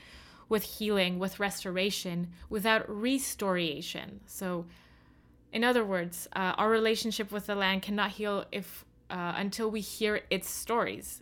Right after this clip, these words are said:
And, but who will tell them? Um, and I think that this is, uh, a really key question. And, and I think, uh, the answer is Indigenous, uh, and, and, and people of color. Because the more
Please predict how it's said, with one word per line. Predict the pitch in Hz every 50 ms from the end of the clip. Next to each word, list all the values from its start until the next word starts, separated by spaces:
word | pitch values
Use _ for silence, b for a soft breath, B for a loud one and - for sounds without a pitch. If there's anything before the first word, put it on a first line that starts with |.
| - -
And, | 202 196 190 - - - - - 190
but | 226 220 226
who | 214 262 294
will | 277 254 220
tell | - - - 214 214 202
them? | 180 143 85 85 - - 196 - B B B B B B B B B B
Um, | 196 196 196 196 190 - - -
and | 226 233
I | 240 226
think | - - 233 220 214 - -
that | 214 208 202 196 190 - - - - - -
this | 202 208 208 196 -
is, | 208 196 185 - - - -
uh, | - 190 180 180 175 170 175 -
a | 196 190
really | 190 196 185 190
key | 190 - - 208
question. | 190 - - 285 277 - - - 185 180 -
And, | - 190 190 185 -
and | - 190 185 185 185 180 180 - -
I | - 190
think, | 180 - 196 190 190 190 -
uh, | 196 175 175 175
the | 175 185 170
answer | 185 196 202 196 - - 196
is | 180 - - 185 180 175 - - - - - B B B B B B B B B -
Indigenous, | 196 196 202 196 190 196 190 185 185 - - - - - -
uh, | - 180 175 170 170 - -
and, | - 180 175 170 170 170 170 170 175 -
and, | - 185 175 175 170 165 160 - -
and | 180 175 -
people | - 208 190 - 160
of | 156 -
color. | - - 170 156 143 135 - 185 - - B B B B B B B B B - 196 185
Because | 190 196 180 - - - 202 196 190 190 185 180 - - - -
the | 185 - 202
more | 190 190 196 196 196 196 202 202 196 196 202 -